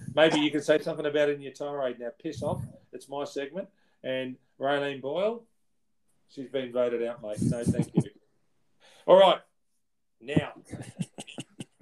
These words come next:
last week it was inappropriate comedies. This week,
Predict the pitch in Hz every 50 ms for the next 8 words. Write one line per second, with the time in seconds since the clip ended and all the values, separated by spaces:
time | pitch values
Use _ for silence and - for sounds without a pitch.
0 | - _ - 160 170 196 190 - - 185 190 185 - - - - 175 175 175 180
1 | 175 170 170 - _ - 170 170 175 175 - 165 165 160 - 156 147 143 _ -
2 | 156 156 156 156 131 113 110 - - - _ _ - - - _ _ _ - -
3 | _ 110 110 135 185 202 202 - 143 143 160 202 220 -